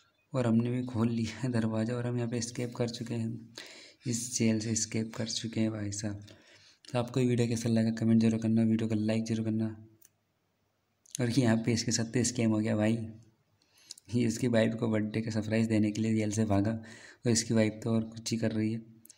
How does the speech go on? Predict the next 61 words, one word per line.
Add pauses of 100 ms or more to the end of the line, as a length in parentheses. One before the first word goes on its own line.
(180)
इसलिए
आज
के
वीडियो
को
हम
यहीं
पे
ख़त्म
करते
हैं।
और
वीडियो
को
like,
चैनल
सब्सक्राइब
जरूर
कर
दें।
और
आपको
वीडियो
कैसा
लगा,
कमेंट
करके
जरूर
बताना। (720)
और
हमारे
नेक्स्ट
वीडियो
के
लिए
रेडी
रहना,
इसलिए
चैनल
को
सब्सक्राइब
कर
देना। (500)
इस
गेम
को
हम
रेटिंग
करते
हैं
टेन
out
of
eight,
क्योंकि
कुछ
ज़्यादा
मज़ा
भी
नहीं
आया,